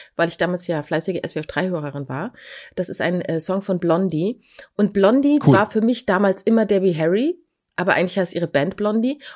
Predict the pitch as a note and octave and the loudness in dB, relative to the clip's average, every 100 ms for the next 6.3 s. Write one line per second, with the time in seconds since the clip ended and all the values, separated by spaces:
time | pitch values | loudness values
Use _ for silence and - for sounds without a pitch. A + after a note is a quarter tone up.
0 | - G3 A3 B3+ D4 - F#3 G3 F#3 E3 | -6 -2 0 0 -2 -2 -2 -2 -4 -4
1 | - F#3+ F#3+ E3 A3 - _ _ - E3+ | -6 -6 0 0 0 -4 _ _ -10 -4
2 | G3+ A#3+ C#4+ D#4 - F3 F3 C4 D#4 F4 | 0 2 2 -2 -8 -4 4 4 4 0
3 | _ _ _ _ _ - A#3+ C4 G3 E3 | _ _ _ _ _ -4 2 2 2 -2
4 | G3 - G3 A3+ G#3+ G#3 - F#3+ - E3+ | -4 -4 -4 -2 0 0 -2 -8 -4 -4
5 | G#3+ - E3 - - D3+ F3+ F3 - F3 | -4 -6 -8 -8 -4 -2 -2 -4 -4 -2
6 | A3 - - | -2 -2 -12